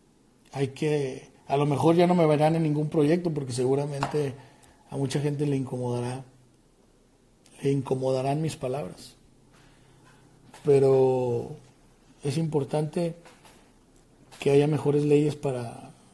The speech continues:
nosotros los actores, y una mejor organización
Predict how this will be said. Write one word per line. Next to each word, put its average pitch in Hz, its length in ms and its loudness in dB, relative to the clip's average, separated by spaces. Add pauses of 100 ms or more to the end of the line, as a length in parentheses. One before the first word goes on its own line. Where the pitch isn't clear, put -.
nosotros 143 460 -8
los 139 160 -2
actores, 151 840 -4 (1080)
y 135 360 -4
una 143 160 -2
mejor 147 300 0
organización 139 840 -4